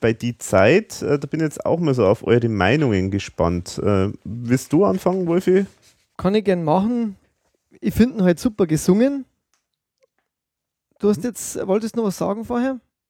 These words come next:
Speaker 2: Hat der Thomas zu Barbara eigentlich irgendwas
Speaker 1: Genau,
Speaker 2: gesagt?
Speaker 1: das, wo-, äh, genau, das, äh, reiche ich jetzt nur kurz nach, genau. Also vom Thomas gibt's auch noch einen netten, netten Kommentar zu dem Song,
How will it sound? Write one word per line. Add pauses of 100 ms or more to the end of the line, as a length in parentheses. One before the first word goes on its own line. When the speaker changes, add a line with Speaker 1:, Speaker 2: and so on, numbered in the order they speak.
(300)
Speaker 2:
Hat
der
Thomas
zu
Barbara
eigentlich
irgendwas
Speaker 1:
Genau,
Speaker 2:
gesagt?
Speaker 1:
das,
wo-,
äh,
genau,
das,
äh,
reiche
ich
jetzt
nur
kurz
nach,
genau.
Also
vom
Thomas
gibt's
auch
noch
einen
netten,
netten
Kommentar
zu
dem
Song,